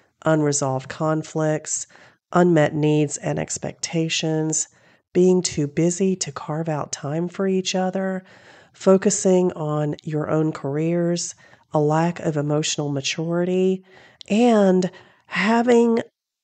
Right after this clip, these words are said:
these ideals in your head, these ideas and expectations, but not communicating them.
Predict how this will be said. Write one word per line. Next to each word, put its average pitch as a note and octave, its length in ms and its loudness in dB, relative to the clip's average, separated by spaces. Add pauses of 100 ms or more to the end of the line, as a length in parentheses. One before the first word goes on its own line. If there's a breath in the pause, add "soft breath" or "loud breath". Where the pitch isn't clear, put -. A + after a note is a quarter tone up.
these F#3 420 4
ideals D#3+ 1000 2
in D#3+ 220 -2
your C#3+ 220 -2
head, D3 500 -2
these D3 280 -2
ideas D3+ 840 2
and C#3+ 120 0
expectations, C#3+ 1080 -4
but - 160 -6
not C#3+ 240 -4
communicating - 840 -8
them. C#3 340 -8